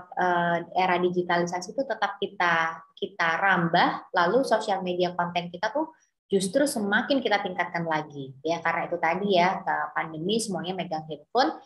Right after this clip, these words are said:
jadi engagement kita tingkatkan dari sosial media. Ini juga, eh, Ayola Kantin Mer, ini adalah cabang kami yang paling baru, pada,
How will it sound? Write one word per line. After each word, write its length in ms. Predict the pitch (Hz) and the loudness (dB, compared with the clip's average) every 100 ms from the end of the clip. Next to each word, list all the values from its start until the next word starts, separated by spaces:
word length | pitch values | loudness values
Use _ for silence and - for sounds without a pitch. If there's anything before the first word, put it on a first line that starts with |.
| _ _ | _ _
jadi 320 | - 170 165 | -4 -2 0
engagement 320 | 165 170 185 208 | -2 -2 -4 -4
kita 160 | 175 165 | -4 -4
tingkatkan 640 | 160 156 156 202 226 214 | -4 -10 -4 -2 0 -2
dari 240 | 170 151 165 | -2 -2 -2
sosial 400 | 165 156 151 151 | -6 -6 -8 -12
media. 400 | 143 143 143 143 - _ _ _ _ _ _ _ 165 | -18 -18 -16 -16 -18 _ _ _ _ _ _ _ -4
Ini 120 | 175 | -2
juga, 400 | 185 185 185 185 | 0 2 4 4
eh, 360 | 175 170 160 151 | 2 2 2 2
Ayola 240 | 170 170 170 | 2 2 0
Kantin 400 | 175 175 180 180 | -2 0 0 2
Mer, 240 | 196 190 | 2 0
ini 160 | 202 220 | 0 0
adalah 240 | 170 175 | 2 0
cabang 320 | 175 165 160 | -2 -4 -4
kami 400 | 160 160 170 180 | -4 -4 0 2
yang 240 | 170 165 - | 2 -2 -4
paling 320 | 165 165 175 | -4 -4 0
baru, 560 | 165 156 151 220 285 | 2 2 2 2 0
pada, 320 | - 175 160 | 0 -2 -2